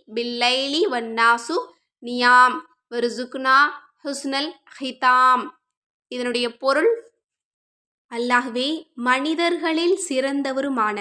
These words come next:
இருளிலிருந்து மக்களை காப்பாற்றுபவருமான, அல்லாஹ்வுடைய தூதருமான, இன்னும் வானவர்களின் மன்னனான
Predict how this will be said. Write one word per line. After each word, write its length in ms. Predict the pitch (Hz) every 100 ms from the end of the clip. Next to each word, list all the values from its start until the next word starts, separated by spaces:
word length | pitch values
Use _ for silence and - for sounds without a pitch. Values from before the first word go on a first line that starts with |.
| 202 _ _ _ -
இருளிலிருந்து 840 | 226 247 285 294 277 269 277 285 285
மக்களை 560 | 233 220 - 285 285 311 311
காப்பாற்றுபவருமான, 1400 | - 233 262 - 294 294 294 285 269 277 294 302 226 220 214 - _ _ _ -
அல்லாஹ்வுடைய 760 | 214 226 233 247 269 247 240 233 -
தூதருமான, 760 | 285 294 302 302 285 277 277 311 508 - _ _ -
இன்னும் 420 | 269 277 330 381 - _ _
வானவர்களின் 1000 | 262 269 311 339 349 339 349 320 330 339 330 - 226
மன்னனான 720 | 254 277 311 359 339 254 247